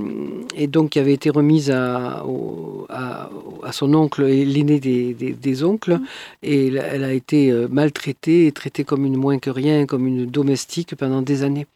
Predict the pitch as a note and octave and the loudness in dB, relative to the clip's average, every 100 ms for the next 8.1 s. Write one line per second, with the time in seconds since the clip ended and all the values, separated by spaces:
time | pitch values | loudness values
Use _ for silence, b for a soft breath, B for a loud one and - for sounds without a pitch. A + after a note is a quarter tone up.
0 | - - C4+ A#3 A3 E3+ - D3 C#3 C#3 | -18 -14 -12 -6 -2 -2 2 0 2 -2
1 | B B B B D3 C#3 - C#3+ D3 C3 | B B B B -4 -4 -4 -2 0 2
2 | C3+ - F3 F3 C#3+ C3+ C#3+ D#3 D#3+ - | -2 -4 -4 0 2 2 2 2 0 -4
3 | C3+ C3+ B2+ - D3 C#3+ - G3 - C#3 | -4 -4 -6 -4 -2 -2 -2 -2 0 2
4 | C3 B2+ B2+ E2 B B B - C#3 C#3 | 4 4 0 -4 B B B -8 -4 -2
5 | E3 - - C3 B2+ D3 D3 C3 C3 - | -2 -4 -6 -4 -2 0 0 -2 -8 -4
6 | C#3+ D3+ - C3+ - D3+ C3+ C#3 - E3+ | -2 0 0 0 -2 -2 0 -2 -4 -2
7 | D3 C3+ - C#3 C#3 C3 B2+ - B2 C3+ | 0 0 0 2 2 2 -4 -8 -4 -4